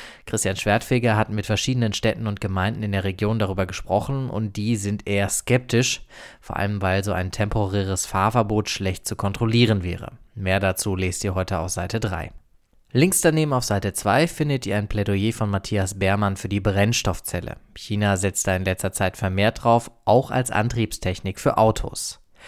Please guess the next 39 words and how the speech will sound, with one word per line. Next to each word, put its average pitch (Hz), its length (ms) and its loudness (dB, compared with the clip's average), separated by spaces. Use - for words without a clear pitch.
Die 127 60 -10
technischen 151 580 4
Hürden, 175 400 6
die 156 80 -2
sind 127 260 0
hoch, 127 300 2
unter 113 300 -2
anderem, 110 320 -2
weil 98 120 0
der 98 140 0
Wasserstoff, 107 640 0
den 101 180 -4
die 101 80 0
Brennstoffzellen 95 800 -2
benötigen, 95 500 -2
sehr 98 160 0
flüchtig - 560 0
ist - 300 -2
und 98 120 -6
es 98 120 -2
darum 98 280 0
schwierig 123 480 0
ist, 117 220 -2
ihn 101 320 -6
zum 95 220 -6
Beispiel 98 360 0
vom 98 220 -6
Chemiewerk 113 600 2
bis - 140 -2
ins 107 200 -4
Auto 117 300 4
zu - 160 -8
bekommen, 120 400 0
ohne 123 260 0
dabei 107 300 4
viel 120 260 0
davon 95 380 -2
zu - 140 -8
verlieren. 120 580 0